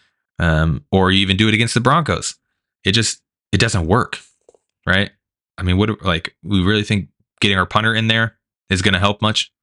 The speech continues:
He's not exactly Jalen Hurts, right? Um, and I, I think we've seen this in the past, that Andy Reid loves to experiment with this stuff early on in the year when he knows it's not gonna cost you the game.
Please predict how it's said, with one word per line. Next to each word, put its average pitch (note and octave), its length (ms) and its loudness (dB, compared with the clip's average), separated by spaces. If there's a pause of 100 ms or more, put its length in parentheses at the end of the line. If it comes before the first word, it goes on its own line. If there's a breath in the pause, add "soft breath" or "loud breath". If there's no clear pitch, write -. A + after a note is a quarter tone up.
(260)
He's F2+ 280 0
not A2 140 0
exactly G#2 320 -2
Jalen F#2+ 300 0
Hurts, - 320 -2 (360)
right? F#2 200 0 (420 loud breath)
Um, D#2+ 540 0 (840)
and F#2 120 4
I, F#2 160 2
I G2 40 0
think C#3+ 220 0
we've G#2 140 2
seen A2 200 0
this G2 120 0
in F#2 60 -2
the E2+ 60 -2
past, F#2 360 -2
that F2 180 -2
Andy G2+ 180 2
Reid G2 180 0
loves F#2 260 0
to E2 220 -2
experiment F#2 560 2
with G#2+ 120 2
this G#2+ 120 0
stuff A2 280 -2
early F#2+ 220 2
on F2+ 160 2
in G2+ 60 0
the G2+ 80 2
year G#2 240 2
when F2+ 180 2
he F#2 80 4
knows F2+ 360 2
it's E2+ 120 -8
not G#2 140 2
gonna D#2+ 140 0
cost - 360 -2
you G2+ 60 0
the E2+ 100 2
game. E2 360 0